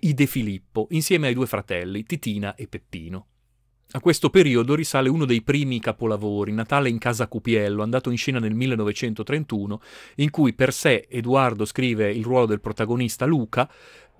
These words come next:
alla sorella Titina fa interpretare la moglie di Luca e il fratello di Luca è naturalmente Peppino De Filippo. Nel dopoguerra, dopo un litigio con Peppino che non si sanerà mai più, le due strade artistiche si divideranno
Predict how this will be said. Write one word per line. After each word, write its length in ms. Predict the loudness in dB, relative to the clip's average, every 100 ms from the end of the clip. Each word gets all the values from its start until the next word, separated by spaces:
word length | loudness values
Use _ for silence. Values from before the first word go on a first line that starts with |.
| _ _
alla 220 | 0 0 2
sorella 360 | 2 2 2
Titina 460 | -2 -6 -4 -2 -2
fa 140 | -2
interpretare 640 | -2 -2 -2 -2 0 2 2
la 120 | 2
moglie 260 | 0 0 0
di 80 |
Luca 480 | 0 -2 -4 -6 -4
e 140 | 0 0
il 120 | 0
fratello 420 | -2 -2 0 0
di 100 | 0
Luca 360 | -2 -6 -6 -8
è 120 | -8 -8
naturalmente 680 | -6 -4 -4 -4 -10 -12 -14
Peppino 400 | -14 -14 -14 -14
De 80 | -14
Filippo. 540 | -12 -12 -14 -18 -20 _ _ _ _ -20 -20 _ -20 -14 -2
Nel 160 | 2
dopoguerra, 800 | 4 6 8 8 8 8 6 4
dopo 420 | 4 4 6 6 6
un 180 | 4 4
litigio 500 | 2 2 0 2 2
con 240 | 2 0
Peppino 480 | 0 -2 -2 0 0
che 140 | 0
non 180 | 0 0
si 140 | -2 -2
sanerà 420 | -2 0 0 0
mai 280 | -2 -4 -2
più, 380 | -2 -2 -2
le 120 | -4 -2
due 180 | 0
strade 340 | -2 -2 -2 0
artistiche 640 | -2 -4 -8 -8 -4 -4
si 140 | -4
divideranno 640 | -6 -4 -2 0 0 -2